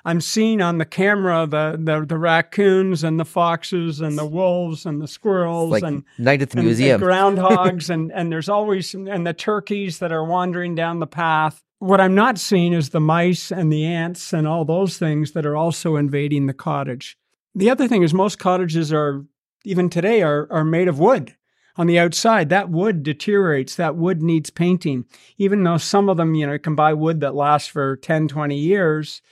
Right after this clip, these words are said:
Speaker 1: y-, you could put siding on. Siding fades after a while. It doesn't look as nice. Your house is a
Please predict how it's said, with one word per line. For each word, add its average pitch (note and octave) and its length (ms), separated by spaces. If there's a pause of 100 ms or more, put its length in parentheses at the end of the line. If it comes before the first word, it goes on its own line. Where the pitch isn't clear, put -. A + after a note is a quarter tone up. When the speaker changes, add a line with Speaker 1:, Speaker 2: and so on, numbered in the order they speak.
Speaker 1:
y-, - 240
you B3+ 280
could A3 240
put G#3+ 180
siding G#3 540
on. C3+ 240
Siding G3+ 560
fades F#3+ 480
after D3+ 400
a C#3 100
while. C3+ 320
It D3 100
doesn't F3+ 280
look F#3 180
as D#3+ 160
nice. C3+ 480 (260)
Your F#3+ 220
house B3 400
is E3 140
a E3 80